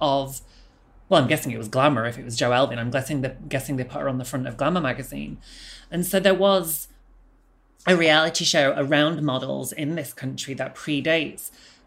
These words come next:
Top Model. So, so I think, you know, we have to assume that Tyra, well, it's hard to say 'cause it's so Tyra, isn't it? In that she, she says that she conceived it and it was her notion and that it was,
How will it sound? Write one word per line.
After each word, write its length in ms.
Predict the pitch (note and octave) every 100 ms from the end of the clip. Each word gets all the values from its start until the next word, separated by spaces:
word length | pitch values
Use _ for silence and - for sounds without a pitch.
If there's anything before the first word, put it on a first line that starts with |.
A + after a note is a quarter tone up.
| _
Top 180 | - D3+
Model. 320 | D3+ A3 F#3+
So, 320 | C#3+ E3 D3+
so 160 | C#3+ E3
I 80 | D#3
think, 380 | F3 C#3+ - - _ _ -
you 80 | E3
know, 80 | C#3
we 140 | C3+
have 180 | D#3 D3+
to 140 | D3+
assume 340 | D3 - D3+ C#3
that 180 | C3+
Tyra, 800 | - - D#3 C#3+ C3+ C3 B2+ B2+ - _ _ _ _ _ _ _ _ _ - - - - - - - _ - - _ _ _ _
well, 500 | G4 G4+ G4+ F4+ - - - _ _ _ _ _ _ -
it's 160 | A3 A3
hard 200 | B3 -
to 40 |
say 120 | G3
'cause 200 | D3 - - G#3+
it's 180 | A3+ F#3
so 480 | - - A#3 A3 G#3
Tyra, 480 | - F#3+ D3 B2+ C3+
isn't 180 | C3
it? 80 | A#2
In 120 | B2
that 120 | B2+ -
she, 360 | - D3+ B2
she 420 | - - C#3 B2+ - _ _ _ -
says 460 | - - C3+ C3 -
that 160 | B2+
she 160 | - B2+
conceived 720 | - D#3 D3+ - A3+ A3 G3+
it 320 | G#3 G3+ F#3+
and 120 | E3 D3+
it 80 |
was 200 | C#3+ C#3+
her 180 | - C#3
notion 540 | D#3 F3 F3 E3+ F3+ D#3+
and 120 | C#3+
that 160 | C3+
it 120 | C#3+ C#3+
was, 220 | C#3